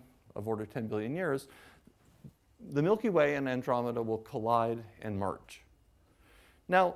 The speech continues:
that seems like a dramatic thing. If you look at galaxies merging from the outside, the beautiful spiral patterns get completely ripped apart eventually. This is just early on into the collision. Um, and a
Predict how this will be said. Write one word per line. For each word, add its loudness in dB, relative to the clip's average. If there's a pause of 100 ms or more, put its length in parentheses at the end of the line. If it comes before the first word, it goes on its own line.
that 6
seems 2
like 6
a 2
dramatic 2
thing. 2
If -4
you -2
look -2
at 0
galaxies 0
merging -2
from -8
the -8
outside, -2 (1900)
the 0
beautiful 2
spiral 6
patterns 2
get -4
completely -2
ripped 0
apart 4
eventually. -4
This -6
is -4
just -4
early 2
on 0
into -8
the -8
collision. -6 (440)
Um, 0 (800)
and 2
a 2